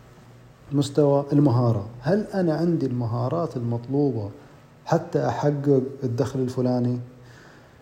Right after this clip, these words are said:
برجع إلى نقطة بعد هنا بنرجع عليها بعد شوي.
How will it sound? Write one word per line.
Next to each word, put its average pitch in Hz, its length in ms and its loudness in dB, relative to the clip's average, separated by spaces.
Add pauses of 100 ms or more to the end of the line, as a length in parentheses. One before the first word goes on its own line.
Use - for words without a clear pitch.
(880)
برجع 139 360 8
إلى 139 480 4
نقطة 139 260 2
بعد 120 220 4
هنا 127 400 0 (420)
بنرجع 123 480 2
عليها 120 180 2
بعد 113 180 2
شوي. 107 240 -2